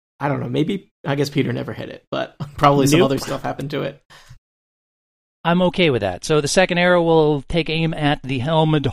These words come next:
Speaker 3: horror on the other
Speaker 1: Mm-hmm.
Speaker 3: side of Peter.
Speaker 1: Yep.
Speaker 3: And that is a seventeen versus A C, so sad
Speaker 1: What
Speaker 3: tidings.
Speaker 1: you'll remember the A C of an helmed horror, a little bit more than seventeen.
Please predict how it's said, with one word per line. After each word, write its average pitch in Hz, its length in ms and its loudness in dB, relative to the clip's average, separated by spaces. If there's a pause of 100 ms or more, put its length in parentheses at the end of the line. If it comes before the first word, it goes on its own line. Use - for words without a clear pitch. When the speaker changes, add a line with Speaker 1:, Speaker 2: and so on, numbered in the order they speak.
(120)
Speaker 3:
horror 101 480 -2
on 107 120 -8
the 113 100 -6
other 110 140 -6
Speaker 1:
Mm-hmm. 117 80 -6
Speaker 3:
side 113 200 -2
of - 140 -14
Peter. 220 400 -6 (440)
Speaker 1:
Yep. 190 120 -14 (2000)
Speaker 3:
And 120 140 -8
that 170 260 0
is 143 140 0
a 135 120 0
seventeen 117 1120 -2
versus 87 440 -10
A 87 180 -18
C, - 380 -16
so 101 420 -12 (1700)
sad 120 280 -8
Speaker 1:
What 113 120 -2
Speaker 3:
tidings. - 200 -14 (220)
Speaker 1:
you'll 147 300 0
remember 139 420 -2
the 127 200 -4
A 123 40 -4
C 127 160 -4
of 120 100 -2
an 123 80 -6
helmed 127 260 -6
horror, 120 340 -10 (120)
a - 40 -20
little 120 180 -10
bit 123 140 -8
more 117 120 -6
than 185 100 -8
seventeen. 117 500 -10